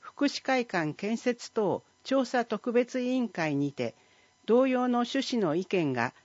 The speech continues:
市議会二会派五人、日本共産党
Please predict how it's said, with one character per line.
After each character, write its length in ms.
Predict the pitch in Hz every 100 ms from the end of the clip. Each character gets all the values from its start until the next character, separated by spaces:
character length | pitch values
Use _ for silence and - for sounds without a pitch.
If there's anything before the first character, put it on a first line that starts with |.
| _ _
市 240 | - 190 214
議 140 | 277
会 260 | 247 202 139
二 180 | 151
会 240 | 165 254 240
派 260 | 165 139
五 140 | 110 147
人、 260 | 170 139 - _ _ _ _ -
日 100 | 180
本 220 | 190 247
共 200 | 180 185
産 240 | 175 165 165
党 300 | 156 139